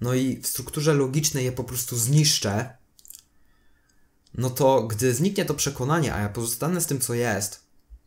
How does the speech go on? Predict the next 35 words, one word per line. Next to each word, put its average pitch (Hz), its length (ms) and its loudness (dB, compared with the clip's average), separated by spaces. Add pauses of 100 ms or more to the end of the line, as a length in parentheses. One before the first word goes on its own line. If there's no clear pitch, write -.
(160)
to - 80 -6
nie 131 100 -2
będę 156 220 0
warunkował 143 600 0
swojego 127 320 -4
poczucia 123 360 -4
bezpieczeństwa 135 600 -4
i 123 40 -4
pewności 123 440 -6
siebie 117 180 -4
od 110 100 -6
tego 107 180 -4
przekonania. 101 680 -2 (1000)
I 123 80 -4
to 147 100 0
jest 165 160 0
prawdziwa 127 380 -2
pewność 113 400 -4
siebie. - 380 -6 (560)
Ale 127 140 0
jeżeli 127 220 0
mam 170 200 2
jakieś 131 200 -2
przekonanie 147 480 -2
i 113 60 -2
się 117 180 -2
z 110 60 -4
nim 117 120 -2
przywiążę, 123 560 0
no 123 100 -6
to 127 100 -6
mamy 135 240 -2
jednak 117 260 -2
tą 107 160 -8
arogancję. 98 720 -6